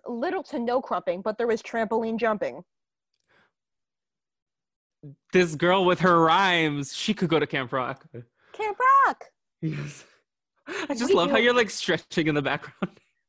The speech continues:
Speaker 1: We do rock. Sorry, I am getting ready for my hip-hop dance class.
Speaker 2: Yes.
Speaker 1: I just put my foot behind my head real quick.
Speaker 2: Um, but yeah, so he falls, and then Shane starts showing a little respect. He's like, "You play the drums?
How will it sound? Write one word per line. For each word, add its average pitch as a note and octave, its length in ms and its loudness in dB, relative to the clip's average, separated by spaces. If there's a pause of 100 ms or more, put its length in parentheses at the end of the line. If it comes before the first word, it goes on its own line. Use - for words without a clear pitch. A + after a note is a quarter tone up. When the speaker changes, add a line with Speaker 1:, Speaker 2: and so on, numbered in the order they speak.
Speaker 1:
We C4 140 -6
do B3 220 -6
rock. A3+ 220 -4
Sorry, A#3+ 400 -2
I A#3 160 -4
am A3+ 100 -4
getting A#3 300 -4
ready A#3 220 -2
for B3+ 120 -2
my G#3+ 140 -2
hip-hop A3 460 -4
dance G3+ 200 -8
class. E4 420 0 (220)
Speaker 2:
Yes. C3+ 520 -8 (800)
Speaker 1:
I G#3 40 -12
just G#3+ 140 -18
put C4 100 -10
my A#3+ 120 -2
foot A#3+ 220 -6
behind A#3+ 260 -4
my G#3+ 120 -4
head A3+ 260 -6
real G#3+ 120 -4
quick. F#3+ 280 -6 (1040)
Speaker 2:
Um, D3+ 420 -2 (160)
but E3+ 180 0
yeah, D#3 160 2
so - 180 -6
he D#3+ 140 -4
falls, D#3+ 360 0
and E3+ 140 0
then D3+ 80 2
Shane E3+ 260 0
starts E3 280 -4
showing D#3 260 0
a C#3 40 -2
little C3+ 200 0
respect. C3+ 300 -4
He's C3+ 120 -8
like, C#3+ 160 -4
"You E3+ 60 -6
play D#3 160 -2
the C#3+ 80 -8
drums? D3+ 580 -6